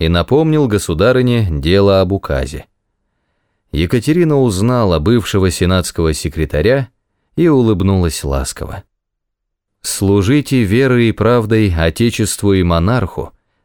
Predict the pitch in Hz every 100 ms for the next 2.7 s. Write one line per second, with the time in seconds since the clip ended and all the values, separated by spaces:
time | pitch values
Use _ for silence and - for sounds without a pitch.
0 | - 90 101 95 85 80 73 69 65 65
1 | - _ _ _ _ _ 170 175 - 135
2 | 139 - 80 69 67 60 62